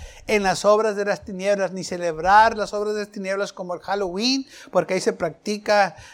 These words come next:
eh, cosas, ah, diabólicas. Hacen cosas horribles que nosotros no podemos participar en ello. Es porque es todo contrario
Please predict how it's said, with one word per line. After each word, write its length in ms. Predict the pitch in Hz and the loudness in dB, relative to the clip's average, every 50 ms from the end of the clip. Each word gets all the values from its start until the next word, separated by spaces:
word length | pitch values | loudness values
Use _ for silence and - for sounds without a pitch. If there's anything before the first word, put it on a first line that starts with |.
| - - | -10 -6
eh, 260 | - 180 170 165 156 - | -4 -2 -2 -4 0 2
cosas, 600 | 202 214 202 - 220 214 196 - - - - _ _ _ _ _ | 2 2 4 4 2 0 0 0 -4 -8 -12 _ _ _ _ _
ah, 240 | - 175 175 165 165 | -4 -2 0 0 0
diabólicas. 1000 | 165 170 170 156 147 165 196 226 240 240 214 - - 247 254 247 - - - _ _ _ _ _ _ _ _ _ _ _ _ _ _ _ _ - - - - _ - - _ _ _ | 0 0 0 0 2 4 6 6 6 4 0 -4 -6 -6 -4 -4 -6 -10 -12 _ _ _ _ _ _ _ _ _ _ _ _ _ _ _ _ -20 -18 -18 -18 _ -20 -20 _ _ _
Hacen 360 | - 180 196 170 208 208 196 185 | 2 2 4 4 0 -4 -4 -6
cosas 680 | - - 196 208 202 - 214 208 190 - - - - - - - - _ _ _ _ _ _ _ _ _ _ _ _ _ - - - - - - - _ _ _ - - - | 0 2 2 2 4 4 4 2 2 2 -2 -6 -8 -10 -14 -20 -20 _ _ _ _ _ _ _ _ _ _ _ _ _ -20 -18 -16 -16 -16 -20 -20 _ _ _ -16 -8 -2
horribles 920 | 214 175 170 165 196 220 233 233 226 240 254 247 233 - - - - - - _ _ - _ - - - - _ - - - _ _ _ _ _ _ _ _ | 0 0 2 2 2 2 2 2 0 -2 -6 -8 -8 -8 -10 -10 -12 -14 -18 _ _ -20 _ -20 -20 -20 -20 _ -20 -20 -20 _ _ _ _ _ _ _ _
que 140 | - 196 190 | -2 -2 0
nosotros 800 | 185 180 165 - - 220 214 214 208 214 226 214 208 190 - - | 0 -2 -2 0 4 4 6 4 4 2 0 0 0 0 -2 -4
no 260 | 185 180 190 190 190 | -4 -4 -4 -4 -4
podemos 520 | 202 190 170 147 156 170 175 175 170 - | -4 -4 -4 -2 -4 -4 -4 -6 -10 -12
participar 800 | - - 156 - - - 131 - - 139 131 - 123 127 135 135 | -10 -10 -10 -10 -10 -12 -12 -12 -12 -12 -12 -10 -8 -8 -8 -8
en 140 | 117 113 117 | -10 -12 -12
ello. 460 | 110 104 92 - - - - - - _ _ _ _ _ _ _ _ _ _ _ _ _ _ _ _ _ _ _ _ | -12 -12 -14 -14 -16 -18 -18 -18 -20 _ _ _ _ _ _ _ _ _ _ _ _ _ _ _ _ _ _ _ _
Es 260 | 147 135 123 - - _ - - | -10 -10 -10 -12 -16 _ -20 -8
porque 300 | - 160 160 156 - 165 | -4 -2 -2 -2 -2 -6
es 140 | 160 151 - | -6 -6 -6
todo 300 | - 175 180 190 202 185 | -6 -6 -6 -6 -8 -8
contrario 800 | - 180 165 160 - - - 180 196 196 180 165 139 127 107 104 | -8 -8 -8 -8 -8 -4 -2 0 2 2 0 -2 -6 -12 -14 -16